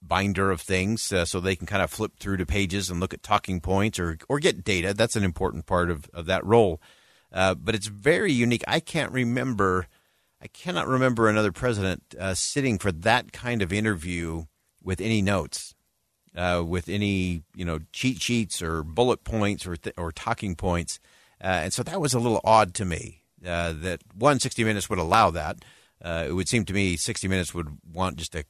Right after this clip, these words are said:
clean interview, no notes. Um, so I, I wonder if that was part of the negotiation. I have no idea. Uh, I'd like to know what the negotiations were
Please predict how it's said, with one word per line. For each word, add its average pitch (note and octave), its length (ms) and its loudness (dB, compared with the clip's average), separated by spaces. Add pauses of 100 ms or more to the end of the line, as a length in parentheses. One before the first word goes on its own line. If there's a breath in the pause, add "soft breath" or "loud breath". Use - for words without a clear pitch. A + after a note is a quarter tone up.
clean G#2+ 240 0
interview, F2+ 380 0
no G#2+ 220 2
notes. F2 460 -2 (540 soft breath)
Um, E2 560 0 (120)
so A2 200 2
I, G2 200 6
I - 40 4
wonder A2+ 200 4
if F#2+ 80 0
that G#2+ 120 4
was F#2 120 -2
part A#2+ 240 2
of G2+ 60 -2
the G2 60 -2
negotiation. G2 720 -2
I G#2+ 100 0
have F#2+ 140 2
no F#2 180 2
idea. D#2+ 420 -2 (280)
Uh, D2+ 220 -2
I'd F#2 160 -2 (220)
like G#2 200 0
to G2 80 -6
know G2+ 100 0
what F#2+ 120 0
the F#2 80 2
negotiations F2+ 800 0
were F#2 640 4